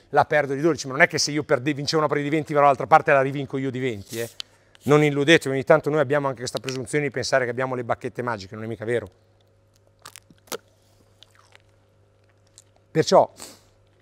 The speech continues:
ponetevi su che cosa è importante lasciare ai vostri giocatori, su che cosa è importante costruire insieme ai vostri giocatori. E tenete conto che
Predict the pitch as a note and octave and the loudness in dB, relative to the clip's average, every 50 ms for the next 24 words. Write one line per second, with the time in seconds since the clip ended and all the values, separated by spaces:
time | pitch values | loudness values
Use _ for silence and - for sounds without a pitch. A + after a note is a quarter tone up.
0 | _ _ _ _ _ _ - - _ - - F3+ F3+ G3 A3+ A#3 - B3 A#3+ A3+ | _ _ _ _ _ _ -20 -20 _ -2 2 4 4 4 4 2 0 -6 -6 -6
1 | - - - E3 - _ - - D3 - - - F3+ F3 F3+ F3 C#3 E3+ E3 D#3 | -6 -6 -8 -8 -10 _ -8 -8 -8 -4 2 6 6 6 6 4 2 -2 -2 -2
2 | C#3+ C#3 - - C#3+ C3 - _ - C#3 C#3 C#3 C3+ C3+ - - C#3+ C#3+ D#3 E3 | -2 -6 -8 -10 -12 -12 -10 _ -4 -2 -2 -2 -4 -6 -10 -6 -6 -6 -6 -6
3 | - _ _ _ _ _ _ _ _ _ _ _ _ _ _ _ - - - _ | -10 _ _ _ _ _ _ _ _ _ _ _ _ _ _ _ -20 -20 -20 _
4 | _ _ _ - - B2+ C3 C#3 C#3 - - - - D#3 D3 D3 C#3+ C#3+ D3 D#3 | _ _ _ -6 -2 0 2 4 4 2 2 0 2 6 6 6 6 4 2 0
5 | D#3+ - C3 B2+ A#2+ C3 C#3 - - C#3+ C3 A2+ B2+ - - A#2 - C3+ A#2+ A#2 | -2 -2 -4 -4 -2 -2 -4 -4 -4 -10 -10 -10 -10 -12 -12 -10 -8 -6 -6 -6
6 | A#2+ B2 - - - D3 C3+ - E3 D3+ D#3+ D3+ - C#3 C3 - D3+ D3+ - D3 | -8 -10 -12 -12 -12 -10 -6 -4 -4 -4 -4 -8 -10 -12 -8 -8 -10 -8 -10 -14
7 | - - B2+ A#2 - - - A#2+ D3+ F#3 D#3+ B2+ A2+ G#2+ G#2 - _ _ _ _ | -14 -12 -12 -12 -12 -10 -8 -6 -6 -4 -4 -6 -6 -8 -10 -14 _ _ _ _
8 | _ _ _ _ - - B2 A#2 - - B2+ A#2 A2+ A2 G#2+ A2 A2 G#2+ - - | _ _ _ _ -12 -8 -6 -6 -4 -4 -6 -6 -6 -8 -8 -8 -10 -10 -12 -16
9 | A2 G2+ A2 G2 G#2 - - - - _ _ _ _ _ _ _ _ _ _ _ | -16 -16 -16 -18 -18 -20 -20 -20 -20 _ _ _ _ _ _ _ _ _ _ _
10 | _ _ _ _ _ _ _ _ _ _ _ _ _ _ _ _ _ _ _ _ | _ _ _ _ _ _ _ _ _ _ _ _ _ _ _ _ _ _ _ _
11 | _ _ _ _ _ _ _ _ _ _ _ _ _ _ _ - C#3+ C3 - - | _ _ _ _ _ _ _ _ _ _ _ _ _ _ _ -4 -4 -4 -2 -2
12 | D3+ D3+ F#3+ G3+ - G3+ F3+ - - G3 E3 C3 A#2+ - - A#2 - - - D3+ | -2 0 0 0 0 -2 -2 0 0 0 0 -2 -4 -8 -12 -14 -10 -6 -4 -2
13 | B2 G2+ F2+ | -2 -4 -6